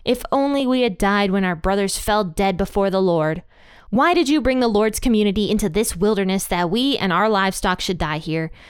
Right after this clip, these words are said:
Why did you bring us up out of Egypt to this terrible place? It has no grain or figs, grapevines, or pomegranates, and there's no water to drink.'" Moses and Aaron went from the assembly to the entrance of the tent of meeting and fell face down, and the glory of the Lord appeared to them.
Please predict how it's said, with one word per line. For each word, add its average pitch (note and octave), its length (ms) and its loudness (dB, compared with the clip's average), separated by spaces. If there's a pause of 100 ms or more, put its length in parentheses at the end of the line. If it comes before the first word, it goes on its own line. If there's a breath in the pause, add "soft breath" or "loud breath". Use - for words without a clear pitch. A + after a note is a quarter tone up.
(160 loud breath)
Why D#4+ 140 4
did F4 140 2
you D#4 100 2
bring D4 220 0
us C4 140 -2
up A3+ 180 2
out G#3+ 140 2
of G#3 160 -2
Egypt G#3+ 380 -2
to A3+ 100 0
this A3 260 -2
terrible C4+ 540 0
place? E3+ 360 -2 (300 loud breath)
It A3 80 2
has A3 220 2
no G#3+ 120 2
grain A3+ 380 2
or A#3 160 0
figs, G3+ 540 -2 (260 loud breath)
grapevines, G#3 640 0
or A3+ 160 -2
pomegranates, F#3 840 -2 (160)
and B3 100 0
there's A#3+ 160 0
no A#3+ 140 2
water F#3 360 2
to - 260 -8
drink.'" - 440 -8 (600 loud breath)
Moses E4 360 2
and D4+ 140 -2
Aaron G#3+ 340 0
went A3+ 200 0
from D4 120 -4
the C#4+ 80 -2
assembly A3+ 420 0
to G#3+ 120 -4
the F#3 140 -4
entrance A3 380 -2
of - 120 -6
the F#3+ 80 -4
tent G#3 160 -4
of G3 80 2
meeting F3+ 260 0
and F#3+ 120 -4
fell F#3+ 220 -2
face F3+ 360 -4
down, E3+ 380 -2 (360 loud breath)
and A3+ 160 2
the A3 60 2
glory C4 560 2
of B3 160 0
the A#3+ 120 0
Lord A#3+ 380 0
appeared G#3 440 0
to F#3 120 0
them. D#3+ 300 -6